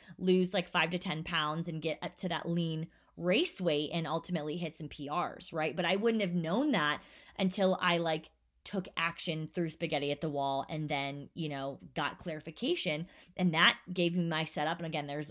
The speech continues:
lots of setbacks in there. That gave me my setup for my mentoring wellness professionals as that started to grow to be a successful business, which led me to, you know, my business partnership where I'm doing mentoring and I'm actually helping,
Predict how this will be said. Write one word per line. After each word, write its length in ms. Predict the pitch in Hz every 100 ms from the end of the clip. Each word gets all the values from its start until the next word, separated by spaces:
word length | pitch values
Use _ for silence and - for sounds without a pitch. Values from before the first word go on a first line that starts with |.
| -
lots 280 | 151 139 185
of 80 |
setbacks 460 | 180 - 147 156 -
in 100 | 151
there. 180 | 151 175
That 160 | 151
gave 140 | 160 160
me 80 | 156
my 160 | 147
setup 340 | - 156 156 -
for 140 | 160
my 280 | 151 147 180 - - - -
mentoring 600 | 180 175 180 185 175 170
wellness 360 | 151 156 160
professionals 580 | - 165 - 160 220 240
as 160 | 185 156
that 180 | 151 -
started 240 | 165 165
to 80 | 175
grow 160 | 160
to 80 | 151
be 100 | 160
a 40 | 160
successful 480 | 165 - 160 165 147
business, 400 | 143 156 196 175
which 160 | 156 - - _ 156
led 320 | 165 175 208
me 200 | 190 175
to, 500 | - 180 160 156 175 _ _ _ _ _ -
you 80 | 185
know, 100 | 165
my 140 | 160
business 500 | 151 170 175 165 -
partnership 600 | - 175 151 160 175 156
where 80 | 156
I'm 120 | 151
doing 320 | 151 160 160 165
mentoring 360 | 190 226 214
and 100 | 175
I'm 80 | 170
actually 320 | 170 180 180
helping, 420 | 165 175 180 170